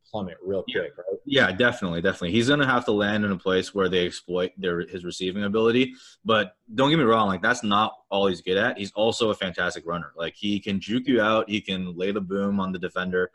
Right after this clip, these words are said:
Speaker 2: Um, he's great after the contact. Like, I rarely ever saw him falling backwards when I was watching the film. Um, and he's great in between the tackles. And he has an extremely low center of gravity. So he understands how to take on contact and win,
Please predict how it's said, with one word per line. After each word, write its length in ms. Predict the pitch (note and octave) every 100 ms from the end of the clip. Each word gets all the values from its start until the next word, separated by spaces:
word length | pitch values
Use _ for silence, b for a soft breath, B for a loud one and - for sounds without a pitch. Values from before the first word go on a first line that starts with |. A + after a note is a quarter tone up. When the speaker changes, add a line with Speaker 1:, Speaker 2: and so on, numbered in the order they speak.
| B B B
Speaker 2:
Um, 300 | F#2+ G2 F#2+
he's 140 | G#2 F#2+
great 280 | A2 B2+
after 240 | C3 A#2 A2
the 80 | G2
contact. 480 | F2+ F2+ F#2 F#2
Like, 160 | F2+ E2+ _ -
I 120 | G2
rarely 520 | F#2+ F2+ A2 A#2 A#2
ever 240 | G2+ G2+ G#2
saw 280 | - G2
him 100 | G2
falling 300 | - F#2 F#2
backwards 400 | E2+ F2 - A#2
when 80 | F#2+
I 20 |
was 80 | E2+
watching 300 | F2 E2+ -
the 80 | F2
film. 260 | - F2+ - _ B B B -
Um, 320 | F#2 F#2 F#2+
and 80 | F#2+
he's 100 | F#2+
great 200 | G2+ G2
in 60 | G2
between 220 | F2+ F#2+
the 60 |
tackles. 420 | F2 E2 - D#2 -
And 280 | G2 G2 G2
he 120 | G#2
has 100 | C3
an 100 | B2+ B2 -
extremely 720 | - - - C3 C#3+ D3 C#3
low 340 | B2 A2 A2 A2+
center 280 | A2 G2+ F#2+
of 60 |
gravity. 360 | E2+ F2 E2+ -
So 160 | -
he 180 | F#2 A2+
understands 720 | A2+ C#3 D3+ - G2+ G#2 A2+ - _ -
how 200 | F#2+ G#2
to 80 |
take 240 | G#2 G2+ G2
on 160 | F2+ E2+
contact 420 | F2 F2 A2+ A2+
and 100 | F2+
win, 200 | F2+ F2